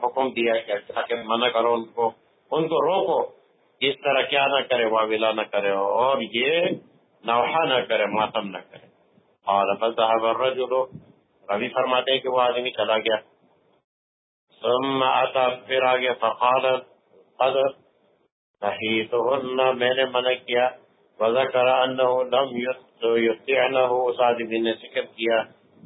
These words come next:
یا رسول اللہ میری بات نہیں مانتے، میری اطاعت نہیں کرتے،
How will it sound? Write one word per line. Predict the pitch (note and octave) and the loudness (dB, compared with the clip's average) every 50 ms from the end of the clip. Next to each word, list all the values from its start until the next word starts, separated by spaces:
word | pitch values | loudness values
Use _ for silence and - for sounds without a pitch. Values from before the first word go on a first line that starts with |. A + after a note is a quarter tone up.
| - _ - | -20 _ -2
یا | G#2 G#2 G#2 | 0 2 2
رسول | G#2+ G#2 - - A2+ G#2+ | 0 -2 -4 -10 -14 -2
اللہ | A2+ A#2 A#2 A#2 A#2 G#2+ G#2+ | 0 0 2 0 -2 -4 -2
میری | A2 B2+ C3 C3 A#2 | -2 0 0 -2 0
بات | A#2+ A#2+ B2 A#2+ - - - | 0 0 0 0 -2 -4 -6
نہیں | A#2 A#2 A2+ A2+ | -6 -4 0 2
مانتے، | A2+ A2+ A2+ G#2+ - - A2+ A2+ A#2 - - _ _ _ _ _ _ - | 2 2 0 -2 -4 -2 -2 -2 -2 -4 -10 _ _ _ _ _ _ -4
میری | G#2+ G#2+ G#2+ G#2+ G#2+ | -2 -2 -2 -4 -2
اطاعت | - G#2+ G#2+ A2 A2+ A2 | 0 2 2 2 2 0
نہیں | - A2+ A2+ G#2 A#2 | -2 -6 -6 -2 -2
کرتے، | A#2 A2 - A#2 A#2 | -2 -2 0 -2 -4